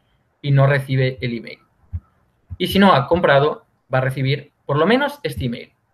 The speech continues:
¿vale? Ahora vamos a ver los resultados y luego os lo hago de cero para que veáis qué fácil se hace esto. Y este email me ha permitido, pues, de cincuenta y cinco personas que ha abierto el email,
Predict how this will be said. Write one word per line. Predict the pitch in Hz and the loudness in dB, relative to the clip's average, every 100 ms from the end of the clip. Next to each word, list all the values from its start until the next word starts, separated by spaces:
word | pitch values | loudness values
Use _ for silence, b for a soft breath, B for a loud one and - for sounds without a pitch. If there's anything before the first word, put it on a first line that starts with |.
| _ - | _ -10
¿vale? | 143 165 | -6 -2
Ahora | 147 | 0
vamos | 156 156 | 0 2
a | |
ver | 156 | 0
los | 147 135 | 0 -2
resultados | 143 139 175 180 - | -2 0 0 0 -6
y | 151 | -8
luego | 143 151 160 151 - - _ _ _ _ | -2 0 0 -2 -8 -14 _ _ _ _
os | 147 | -6
lo | 139 | -2
hago | 151 | 0
de | 151 | 0
cero | 135 139 139 | 0 -2 0
para | 131 | -2
que | 127 | -2
veáis | 127 127 | -4 -6
qué | 131 | -8
fácil | - 127 131 | -6 -8 -8
se | 131 | -10
hace | 117 120 113 - | -10 -12 -16 -18
esto. | 123 _ _ _ _ _ _ _ _ _ _ _ _ _ _ | -20 _ _ _ _ _ _ _ _ _ _ _ _ _ _
Y | 208 | 2
este | 220 | 4
email | 214 196 | 4 4
me | 185 170 | 4 4
ha | 170 175 | 4 2
permitido, | 175 175 143 143 160 - _ _ | -2 -4 -4 0 0 -2 _ _
pues, | 131 127 - _ - | -6 -6 -8 _ -10
de | 131 127 | -8 -4
cincuenta | 135 131 127 127 | -4 -4 -4 -6
y | |
cinco | 131 202 220 | -4 -2 0
personas | 208 208 185 135 - | 0 -2 -2 -4 -4
que | 139 | 0
ha | 180 | 2
abierto | 185 190 185 - 127 - _ | 2 0 -2 -4 -8 -8 _
el | 123 123 | -16 -6
email, | 180 190 240 247 | -4 -2 -4 -8